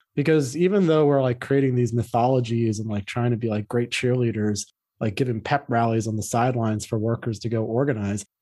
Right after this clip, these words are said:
I don't necessarily have, see any correlation with more organizing happening. It seems to me that what gets more organizing to spark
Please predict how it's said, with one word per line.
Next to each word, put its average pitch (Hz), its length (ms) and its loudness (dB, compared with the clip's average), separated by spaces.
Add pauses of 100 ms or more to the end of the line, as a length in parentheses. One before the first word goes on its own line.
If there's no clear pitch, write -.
(160)
I 147 60 2
don't 185 200 2
necessarily 139 680 2
have, 113 280 0 (160)
see - 280 0
any 120 140 0
correlation 113 720 -2
with 95 120 -6
more 107 200 -4
organizing 110 720 -6
happening. 147 500 -8 (420)
It 127 120 -2
seems 202 260 2
to - 80 -2
me 135 520 4
that 117 340 2
what 139 180 0
gets 139 240 -2
more 117 460 0
organizing 117 760 0 (640)
to 110 400 0
spark - 760 -2